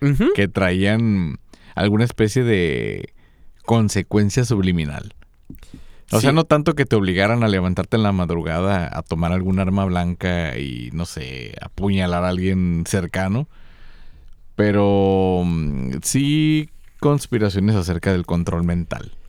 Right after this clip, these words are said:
Speaker 1: Exactamente, ¿no?
Speaker 2: Pero
Speaker 1: Yo,
Speaker 2: nada del
Speaker 1: yo lo,
Speaker 2: diablo, güey.
Speaker 1: lo voy a, a, a, a englobar, s-, así como tú lo dijiste, güey, como
Speaker 2: Ujú.
Speaker 1: control mental o posesión demoníaca
Speaker 2: Ujú.
Speaker 1: o algún efecto paranormal, ¿no?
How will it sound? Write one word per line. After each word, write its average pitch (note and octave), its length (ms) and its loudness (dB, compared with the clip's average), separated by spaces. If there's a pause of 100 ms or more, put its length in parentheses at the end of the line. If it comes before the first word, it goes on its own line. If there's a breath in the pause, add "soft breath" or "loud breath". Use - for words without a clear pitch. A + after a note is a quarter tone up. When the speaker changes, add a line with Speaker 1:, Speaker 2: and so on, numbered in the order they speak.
(340)
Speaker 1:
Exactamente, A2+ 960 0
¿no? A2 60 2
Speaker 2:
Pero A2+ 200 4
Speaker 1:
Yo, A2 60 2
Speaker 2:
nada A2 260 6
del B2 100 6
Speaker 1:
yo E3+ 60 8
lo, E3+ 60 6
Speaker 2:
diablo, C#3 420 6
güey. E2 260 -2
Speaker 1:
lo C#3 140 6
voy C3+ 180 4
a, D3+ 160 4
a, A2+ 160 2
a, G#2+ 680 -2 (400)
a A#2+ 140 0
englobar, A#2+ 480 2
s-, - 340 -6 (140)
así A2+ 180 -2
como C#3 160 2
tú C3 120 -4
lo C#3 80 2
dijiste, C3+ 380 0
güey, G#3+ 160 0
como F#3 220 2
Speaker 2:
Ujú. - 80 4
Speaker 1:
control A#2 320 2
mental E3 640 2
o B2 60 0
posesión C3+ 640 0
demoníaca C#3+ 800 0
Speaker 2:
Ujú. G2 400 0
Speaker 1:
o C3 140 4
algún B2 420 2
efecto C#3 380 0
paranormal, G#2 640 -2
¿no? D#3+ 160 -2